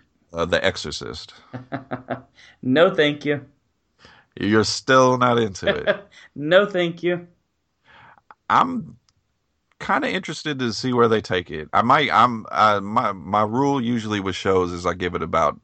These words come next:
Speaker 1: like, two or three episodes.
Speaker 2: Well, if you're insistent and you want us to watch it for the show, then I, I will tell you this. I'm, you know, e-, everybody who's listening here, audience, go ahead and write this down. I will check it out.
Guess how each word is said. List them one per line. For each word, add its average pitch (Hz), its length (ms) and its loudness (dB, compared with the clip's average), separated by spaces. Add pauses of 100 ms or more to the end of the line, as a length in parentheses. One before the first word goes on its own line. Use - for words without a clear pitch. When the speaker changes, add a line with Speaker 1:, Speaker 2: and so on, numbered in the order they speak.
Speaker 1:
like, 73 200 -6
two 92 160 -6
or 85 60 -4
three 80 240 -8
episodes. - 720 -8 (1300)
Speaker 2:
Well, 160 340 4
if 156 260 -4
you're 214 180 4
insistent 180 640 -4
and 143 100 -8
you 147 100 -4
want 156 220 -2
us 156 160 -2
to 151 100 -4
watch 147 260 0
it 135 100 -10
for 139 140 -12
the 120 80 -8
show, 139 500 -2
then 131 180 -2
I, 120 300 0 (120)
I 123 160 0
will 139 260 2
tell 143 200 0
you 127 200 -2
this. 135 340 0
I'm, 123 260 -2 (360)
you 143 140 0
know, 127 360 2
e-, 143 100 2 (100)
everybody 160 460 4
who's 147 200 -4
listening 156 360 -4
here, 156 240 2
audience, 139 640 -2 (320)
go 147 140 2
ahead 147 140 4
and 139 100 -2
write 143 240 2
this 143 200 -4
down. 139 500 -4 (680)
I 143 180 0
will 151 360 0
check 160 320 -2
it 139 80 -6
out. 170 400 -4